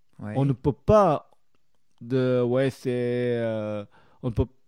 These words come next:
Speaker 2: on, il faut saisir cette bonne chance, bonne opportunité
Speaker 1: Alors, et tu
Speaker 2: pour
Speaker 1: tu
Speaker 2: rattraper le monde.
Speaker 1: Et alors, tu veux, tu veux dire quoi ? Que le, que la Chine doit, que les Chinois doivent s'ouvrir,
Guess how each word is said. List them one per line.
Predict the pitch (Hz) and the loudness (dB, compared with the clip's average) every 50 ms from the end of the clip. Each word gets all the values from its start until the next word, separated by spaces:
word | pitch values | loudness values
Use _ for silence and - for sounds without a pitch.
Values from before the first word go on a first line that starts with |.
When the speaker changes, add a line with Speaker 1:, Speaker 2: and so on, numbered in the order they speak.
| _ - | _ -2
Speaker 2:
on, | - 143 147 | -2 -2 -2
il | 160 - 170 151 | 0 -2 -2 -2
faut | - - - 247 220 139 117 | -2 -2 -2 0 0 -2 -2
saisir | - - 160 147 151 190 190 143 113 - | -2 -2 -2 -2 -2 -4 -6 -8 -8 -10
cette | - - - 139 127 110 135 | -16 -10 -8 -8 -6 -6 -8
bonne | 120 113 117 120 175 196 202 196 185 | -8 -8 -6 -2 -2 -2 0 -2 -4
chance, | 147 - - 165 143 123 - 123 | -6 -4 -6 -6 -6 -6 -10 -14
bonne | 110 - 147 160 160 | -14 -10 -10 -8 -8
opportunité | - 147 120 - - - 156 147 143 135 - - 165 135 113 _ _ _ _ _ _ - - | -8 -10 -10 -10 -12 -10 -8 -8 -8 -8 -4 -4 -4 -4 -6 _ _ _ _ _ _ -18 -10
Speaker 1:
Alors, | - 147 143 127 - - | -6 -4 -4 -4 -4 -8
et | 156 - - 127 | -10 -10 -10 -10
tu | - 151 | -6 -4
Speaker 2:
pour | 147 | -2
Speaker 1:
tu | 120 156 | 0 0
Speaker 2:
rattraper | 170 - 170 156 - - 165 165 147 156 202 196 175 147 | 0 2 0 -2 0 0 0 0 0 0 0 0 0 0
le | 131 127 | 0 -2
monde. | 117 131 139 139 127 113 110 107 120 - _ _ _ _ _ _ - | -2 -2 -2 -2 -2 -6 -10 -12 -16 -18 _ _ _ _ _ _ -14
Speaker 1:
Et | 143 143 | -12 -10
alors, | 139 135 120 110 | -8 -10 -10 -10
tu | - 151 | -12 -14
veux, | 139 147 | -16 -16
tu | - - 151 | -16 -12 -10
veux | 151 156 | -8 -6
dire | 156 202 190 - - | -6 -8 -8 -8 -6
quoi ? | - 160 143 120 113 | 0 0 2 2 0
Que | - - - | -2 -4 -4
le, | 131 127 123 127 123 123 127 127 120 - - | -2 -2 0 -2 -2 -2 -2 -4 -6 -8 -12
que | - - 131 | -14 -10 -8
la | 127 120 120 | -6 -4 -4
Chine | 117 - - 180 190 208 196 | -4 -4 -4 -4 -4 -4 -4
doit, | 151 135 131 123 123 120 117 117 117 117 117 117 | -4 -4 -2 -2 -2 -2 -4 -4 -4 -6 -6 -8
que | - - 120 | -8 -10 -10
les | 113 117 | -8 -10
Chinois | - - - 139 131 131 151 190 | -10 -10 -10 -8 -8 -6 -6 -6
doivent | 208 160 127 127 123 - | -6 -4 -4 -4 -4 -6
s'ouvrir, | - - - - 165 160 156 147 143 147 170 202 226 233 208 160 | -10 -14 -12 -10 -10 -8 -8 -8 -8 -8 -8 -8 -8 -10 -10 -10